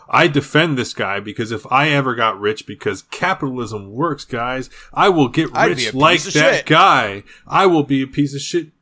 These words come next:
Speaker 1: too. Like, I feel like there's some weird thought process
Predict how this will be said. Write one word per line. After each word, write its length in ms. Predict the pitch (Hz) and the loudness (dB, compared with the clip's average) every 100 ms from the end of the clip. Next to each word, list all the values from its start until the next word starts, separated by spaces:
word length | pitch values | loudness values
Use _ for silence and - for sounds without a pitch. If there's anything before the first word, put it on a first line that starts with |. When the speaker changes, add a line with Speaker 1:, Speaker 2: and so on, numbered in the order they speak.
| - | -10
Speaker 1:
too. 580 | - 208 165 113 95 - - _ _ | -4 -2 0 -2 -6 -12 -20 _ _
Like, 160 | 123 113 | -10 -6
I 120 | 131 | -6
feel 420 | 127 - - 190 | -6 -8 -2 0
like 160 | 170 143 | 0 -2
there's 200 | 160 143 | -4 -2
some 340 | - 160 143 - - | -4 -4 -6 -12 -18
weird 600 | 123 135 135 135 120 117 - _ _ _ _ | -6 -2 0 0 -4 -10 -20 _ _ _ _
thought 260 | - 123 120 | 0 0 -2
process 720 | - 110 98 110 95 92 - | -6 -6 -6 -10 -14 -16 -20